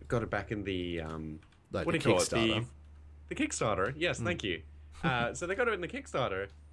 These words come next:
Speaker 1: but they haven't got the, the new version, the one that they've been promised.
Speaker 2: Yeah.
Speaker 1: Which is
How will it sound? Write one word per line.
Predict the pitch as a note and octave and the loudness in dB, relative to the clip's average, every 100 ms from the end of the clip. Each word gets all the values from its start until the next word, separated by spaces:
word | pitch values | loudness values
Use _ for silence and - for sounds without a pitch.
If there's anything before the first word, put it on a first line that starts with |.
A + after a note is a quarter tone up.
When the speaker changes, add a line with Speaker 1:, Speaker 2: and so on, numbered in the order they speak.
| - | -12
Speaker 1:
but | B3 | -10
they | D#4 | -8
haven't | D4 E4 D#4 | -6 -4 -2
got | C#4 - | -2 0
the, | F3+ D#3+ | 2 2
the | C3+ B2+ | 4 2
new | B2 C3 | 4 2
version, | C3 F#3 C4+ C3+ | 4 2 2 -2
the | G#2 | -2
one | G2+ A#2+ C3+ | 2 2 4
that | B2+ - | 0 2
they've | G#2+ - | 0 0
been | G#2 | -4
promised. | - - G#3 G#3 - - - | -4 -2 0 0 -2 -12 -12
Speaker 2:
Yeah. | A#2 F#2+ F#2 F#2+ | -6 -4 -2 -2
Speaker 1:
Which | G#3 | -4
is | G#3 | -4